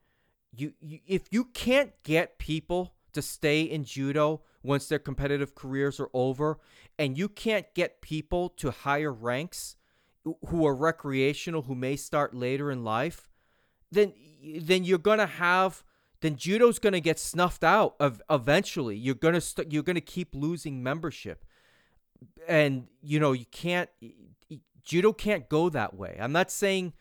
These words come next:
you give a black belt to everybody, but you can't, you can't make Shodan so hard that it feels like an accomplishment once you get there. A-, and look, don't get me wrong, Shodan is a, is a, is an accomplishment, but it's not, like,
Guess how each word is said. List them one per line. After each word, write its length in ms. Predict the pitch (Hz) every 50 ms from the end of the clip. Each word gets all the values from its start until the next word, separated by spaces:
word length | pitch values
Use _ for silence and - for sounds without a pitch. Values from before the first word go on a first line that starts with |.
| _ _ _ _ _
you 100 | - 139
give 180 | 123 165 175 180
a 60 | 160
black 340 | - - 156 165 170 - -
belt 180 | 170 165 - -
to 120 | - -
everybody, 500 | 143 151 180 175 123 - 113 110 107 104
but 160 | - - -
you 100 | 143 131
can't, 400 | - - - 170 175 170 175 - - _ _ _ _ _ -
you 80 | 156
can't 340 | - - - 208 214 - -
make 200 | 202 196 190 -
Shodan 640 | - - - - 180 175 180 180 170 165 156 147 139
so 340 | - - - 160 151 160 147
hard 480 | - - 131 127 127 139 156 165 160 - _ _ _ _ _ _ _ _ _ -
that 440 | 120 117 139 131 127 120 - - _ _ _ _ _ _ _ _ _ _ _ _ _ -
it 180 | 196 170 - -
feels 440 | _ - 170 175 185 190 170 -
like 180 | 180 160 147 -
an 80 | 147 131
accomplishment 840 | - - - 127 156 156 156 - - 151 127 - - 131 120 113 -
once 260 | 117 120 117 - -
you 60 | 113
get 300 | 98 - 113 110 - _ -
there. 240 | 98 85 87 - _ _ _ _ _ _ _ _ -
A-, 220 | 185 214 202 214 208
and 100 | 196 185
look, 180 | 170 143 -
don't 140 | 202 202 208
get 120 | 214 202
me 80 | 196 180
wrong, 260 | 165 156 135 117 117
Shodan 460 | 113 - - 196 196 190 185 180 175
is 160 | 170 160 135 160
a, 160 | 147 - 139
is 320 | 151 - - 160 143 139
a, 180 | 151 - - 147
is 140 | 139 120 143
an 80 | 131
accomplishment, 640 | 127 - - 135 127 123 - 127 - - 131 127 113 -
but 120 | 135 127
it's 160 | 127 - -
not, 260 | 151 151 147 151 - -
like, 300 | 143 135 127 - -